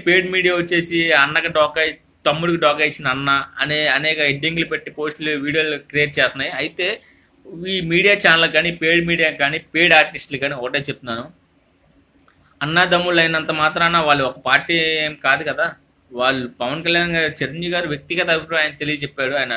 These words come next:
చిరంజీవి గారు ప్రస్తుతం రాజకీయాలకు దూరంగా ఉన్నారు. ఆయన వ్యక్తిగతంగా, ఆయన పెద్దరికంగా ఇలా ఉంటే బాగుంటుంది అని ఆయన అభిప్రాయం తెలిసి, అన్నదమ్ముళ్ళు అయినంత మాత్రం ఒకే అభిప్రాయం ఉండాల్సిన అవసరం లేదు,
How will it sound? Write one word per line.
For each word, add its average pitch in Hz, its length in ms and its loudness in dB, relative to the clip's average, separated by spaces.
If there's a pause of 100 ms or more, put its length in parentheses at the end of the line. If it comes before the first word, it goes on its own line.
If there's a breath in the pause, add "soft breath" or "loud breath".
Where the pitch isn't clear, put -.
(160)
చిరంజీవి 135 260 -10
గారు 160 120 -4
ప్రస్తుతం - 320 -8
రాజకీయాలకు 147 500 -2
దూరంగా 147 300 -6
ఉన్నారు. 123 240 -6 (520 soft breath)
ఆయన 175 280 2
వ్యక్తిగతంగా, 175 640 0
ఆయన 151 140 4 (100)
పెద్దరికంగా 156 520 -2 (140)
ఇలా 147 120 2 (100)
ఉంటే 151 180 -4 (100)
బాగుంటుంది 147 380 0
అని 139 120 0
ఆయన 131 200 0
అభిప్రాయం 147 400 -2
తెలిసి, 120 220 -4
అన్నదమ్ముళ్ళు 160 480 -2
అయినంత 156 520 -4
మాత్రం 147 280 -2
ఒకే 160 180 -2 (100)
అభిప్రాయం 160 480 -2
ఉండాల్సిన 143 360 -2
అవసరం 135 260 -8
లేదు, 123 180 -6